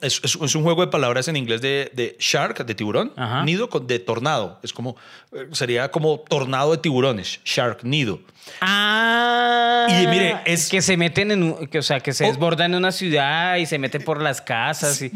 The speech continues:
Speaker 1: Y, y en, y, y es que peor, o sea, es como que se crean ciclones, como, como, como remolinos.
Speaker 2: Sí.
Speaker 1: Y al empezar en el mar, dentro de los remolinos van volando tiburones.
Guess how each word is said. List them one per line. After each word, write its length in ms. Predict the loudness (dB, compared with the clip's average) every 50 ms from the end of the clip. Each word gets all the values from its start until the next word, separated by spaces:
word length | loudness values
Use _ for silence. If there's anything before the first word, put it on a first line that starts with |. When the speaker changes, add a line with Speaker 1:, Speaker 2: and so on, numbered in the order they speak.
| -2 0 2
Speaker 1:
Y, 320 | 2 2 2 2 4 4
y 40 | 4
en, 160 | 4 2 0 -2 -2 0
y, 300 | 2 2 2 2 2 0
y 40 | 0
es 100 | 0 0
que 100 | 0 2
peor, 180 | 2 4 4
o 60 | 4 4
sea, 140 | 2 0 0 0 -2
es 100 | 0 0
como 340 | 2 2 2 2 0 -2 -2
que 100 | -2 -2
se 140 | -2 -2 0
crean 220 | 0 0 2 2
ciclones, 720 | 2 0 0 0 0 2 2 0 0 -2 -4 -4 -4 -8 -10 _
como, 380 | -6 -4 -2 0 0 0 -2 -4
como, 220 | -6 -8 -8 -6 -4
como 180 | -2 -2 0
remolinos. 680 | 0 0 0 0 0 0 0 0 0 0 -2 -4 -6 -8 -6
Speaker 2:
Sí. 420 | -2 0 2 2 2 2 0 -2 -6 -10 -14 -20 -20 _ _ 2
Speaker 1:
Y 320 | 4 4 4 2 0 -4 -4 -2
al 120 | 0 0
empezar 360 | 0 0 0 0 0 0 2 2
en 80 | 2
el 100 | 2 4
mar, 420 | 2 2 2 0 -4 -8 -16 _ _ -10
dentro 400 | -2 0 0 0 2 2 2 4
de 60 | 4
los 120 | 4 4
remolinos 600 | 2 2 2 2 2 2 2 0 0 0 -2 -4 -6 -4
van 320 | -2 0 0 2 2 2
volando 400 | 2 4 4 2 2 0 -2 -2
tiburones. 680 | 0 0 2 2 2 2 2 0 -2 -4 -8 -10 -12